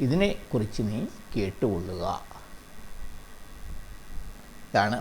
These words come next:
ഭഗവാൻ പറയുന്നത്. ദേഹധാരികളായ മനുഷ്യാത്മാക്കൾക്ക് പൂർവാർജിതമായ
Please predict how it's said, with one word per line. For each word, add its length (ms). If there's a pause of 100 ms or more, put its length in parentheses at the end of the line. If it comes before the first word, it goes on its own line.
ഭഗവാൻ 280 (120)
പറയുന്നത്. 360 (1200)
ദേഹധാരികളായ 1000 (180)
മനുഷ്യാത്മാക്കൾക്ക് 1080 (840)
പൂർവാർജിതമായ 1160